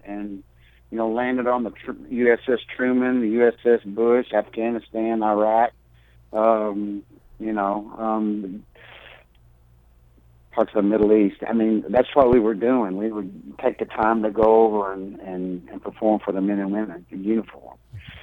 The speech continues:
And, um, you know, as we continued to, to do that on and off over the last, you know, ten years, really, um, covid hit. And, you know, we decided, we just,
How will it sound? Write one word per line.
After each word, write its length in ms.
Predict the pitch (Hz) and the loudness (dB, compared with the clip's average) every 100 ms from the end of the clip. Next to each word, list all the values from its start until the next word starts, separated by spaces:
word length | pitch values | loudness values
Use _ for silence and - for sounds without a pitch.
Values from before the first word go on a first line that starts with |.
| - - - - - | -20 -20 -20 -18 -6
And, 460 | 104 107 104 101 | 0 2 4 4
um, 920 | 101 98 98 98 95 92 92 92 98 - _ _ | 8 8 8 6 2 0 -2 -4 -8 -18 _ _
you 120 | 107 | -6
know, 180 | 101 98 | -2 -2
as 140 | 104 101 - _ - | -2 -6 -14 _ -8
we 200 | 107 92 - | -6 -6 -8
continued 640 | 101 - 113 104 107 98 | -10 -4 0 2 0 -2
to, 120 | 98 | -10
to 180 | - 95 | -12 -10
do 260 | 107 113 | 0 2
that 340 | 104 107 107 107 | 4 6 6 6
on 300 | 107 107 107 | 6 4 0
and 120 | 98 | 0
off 220 | 98 113 | 4 2
over 180 | 107 98 | 0 -6
the 100 | 101 | -4
last, 340 | 98 95 95 - - _ _ _ _ _ _ _ _ | -2 0 -2 -4 -20 _ _ _ _ _ _ _ _
you 60 | 151 | -8
know, 180 | 117 95 - | -8 -8 -6
ten 180 | 127 | -4
years, 400 | 101 104 160 120 95 | -2 0 0 -2 -4
really, 440 | 87 78 76 - _ _ _ _ _ _ _ - | -8 -8 -12 -18 _ _ _ _ _ _ _ -8
um, 640 | 95 95 98 98 98 95 - _ - | -2 0 0 0 -2 -6 -10 _ 2
covid 360 | 135 143 104 | 4 4 0
hit. 320 | 113 92 90 - _ | -4 -6 -8 -12 _
And, 300 | - 269 - _ _ _ _ _ _ _ _ _ _ - | -18 -18 -18 _ _ _ _ _ _ _ _ _ _ -10
you 80 | 110 | -6
know, 60 | |
we 120 | 117 120 | -2 0
decided, 580 | 120 - 127 131 127 | 0 4 6 8 6
we 80 | 120 | 2
just, 200 | 120 127 | -2 -4